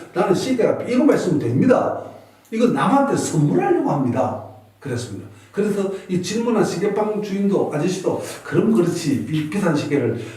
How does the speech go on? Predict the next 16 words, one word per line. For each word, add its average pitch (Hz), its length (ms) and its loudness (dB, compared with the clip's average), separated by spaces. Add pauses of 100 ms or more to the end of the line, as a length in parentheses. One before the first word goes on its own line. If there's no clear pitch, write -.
(120)
뭐, 135 160 -2
자기는 160 340 -2
안, - 240 -4
안 120 160 -8
살 165 200 0
거라 - 100 0
생각했는데 123 720 -2 (220)
선물한다니까 175 960 0 (220)
그럼 - 260 2
그렇지." - 260 2
생각했습니다. - 640 -4 (280)
그래서 175 260 -2
다시 208 260 -2
물었습니다. 117 420 -2 (960)
"그럼 - 360 -6 (260)
실례지만 160 800 -6